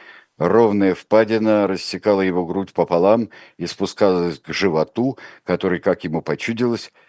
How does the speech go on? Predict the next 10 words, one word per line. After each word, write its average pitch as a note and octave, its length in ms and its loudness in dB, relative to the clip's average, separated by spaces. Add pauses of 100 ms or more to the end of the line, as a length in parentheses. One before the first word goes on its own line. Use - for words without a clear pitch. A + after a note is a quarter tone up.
(320)
оставлял F2+ 640 0
желать E2+ 420 -4
лучшего. A#1 540 -10
«Ничего», — D2+ 960 -4
сказал D2 440 -6
сам C#2+ 260 -6
себе, — C#2 280 -10 (100)
«это - 340 -4
мы G2 140 -6
поправим. C2+ 840 -8